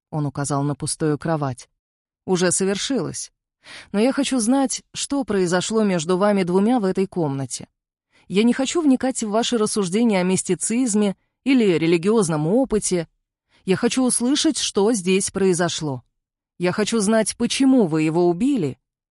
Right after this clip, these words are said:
и почему остались сидеть рядом с трупом двадцать два часа». Глаза Тома бегали по стенам, которые он видел, наверное, уже в тысячу первый раз.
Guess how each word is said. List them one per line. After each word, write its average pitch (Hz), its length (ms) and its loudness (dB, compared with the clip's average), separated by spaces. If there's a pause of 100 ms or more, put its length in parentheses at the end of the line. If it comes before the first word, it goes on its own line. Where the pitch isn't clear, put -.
(120)
и 202 100 0
почему 262 380 2
остались 220 460 2
сидеть 170 300 -2
рядом 165 300 0
с - 100 -4
трупом 156 420 -2
двадцать 175 420 -2
два 160 200 0
часа». 135 500 -4 (1040)
Глаза 170 360 -2
Тома 220 300 0
бегали 180 360 0
по 170 160 -6
стенам, 196 480 -2
которые 156 420 -2
он 165 100 -2
видел, 214 300 -2
наверное, 165 720 -2 (120)
уже 175 220 -4
в - 100 -10
тысячу 240 440 -4
первый 156 360 -2
раз. 127 320 -6